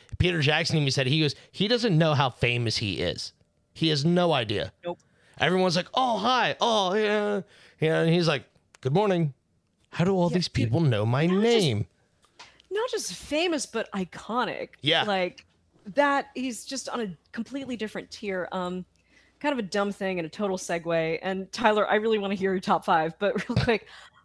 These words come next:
Speaker 2: Um, so Oliver and I are huge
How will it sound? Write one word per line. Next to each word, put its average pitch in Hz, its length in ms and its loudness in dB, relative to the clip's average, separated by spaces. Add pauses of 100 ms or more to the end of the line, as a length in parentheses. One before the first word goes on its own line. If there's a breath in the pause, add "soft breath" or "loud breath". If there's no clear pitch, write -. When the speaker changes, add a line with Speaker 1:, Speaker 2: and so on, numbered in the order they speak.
(100)
Speaker 2:
Um, 196 420 4 (840)
so - 280 -2
Oliver 262 360 2
and 254 120 0
I 208 440 2
are 175 160 0
huge 220 1040 -8